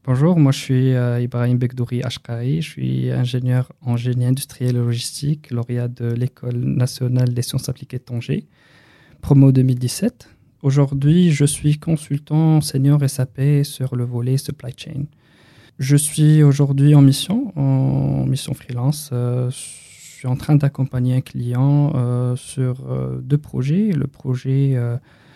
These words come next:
un projet d'upgrade sur, euh, la solution S A P.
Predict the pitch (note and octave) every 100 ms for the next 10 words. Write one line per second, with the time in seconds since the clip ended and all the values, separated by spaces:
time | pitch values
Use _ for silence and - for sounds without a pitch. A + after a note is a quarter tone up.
0 | _ _ - - - B2+ C3+ C3 C3 B2+
1 | E3+ - _ _ _ _ - - C3 B2+
2 | C3 C3 C3 C3 C3 B2+ C3 C3 B2+ B2+
3 | - B2+ B2 B2 B2+ - G#3